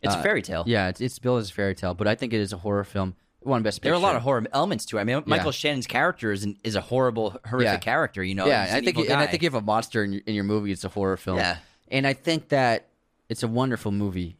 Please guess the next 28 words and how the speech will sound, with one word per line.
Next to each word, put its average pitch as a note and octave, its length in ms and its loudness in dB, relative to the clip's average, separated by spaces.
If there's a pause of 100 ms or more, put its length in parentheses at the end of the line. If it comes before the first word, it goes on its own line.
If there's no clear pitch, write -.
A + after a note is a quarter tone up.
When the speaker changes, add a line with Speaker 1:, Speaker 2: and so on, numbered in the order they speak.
Speaker 2:
And A2 140 0
I G#2 60 2
also A#2+ 340 0
think G#2+ 240 -6
that G2 160 0
his G2 160 -4
film G2+ 240 -2
that F#2 80 -2
came F#2+ 180 -4
out F2+ 140 -2
last C#3 260 0
year, G2 100 -2
Nightmare F2+ 440 -2
Alley, G2 380 -2 (640)
was F#2+ 460 -2 (140)
absolutely G#2 1000 -2
incredible. F#2 760 -2
It G2 220 0
was, E2+ 160 -12
it A#2 60 -2
was A2 120 -2
my G2+ 140 0
second G#2 340 -2
favorite G2+ 300 -2
film G2+ 240 -2
of F#2+ 120 -4
the F#2 100 -4
year. F2+ 300 -2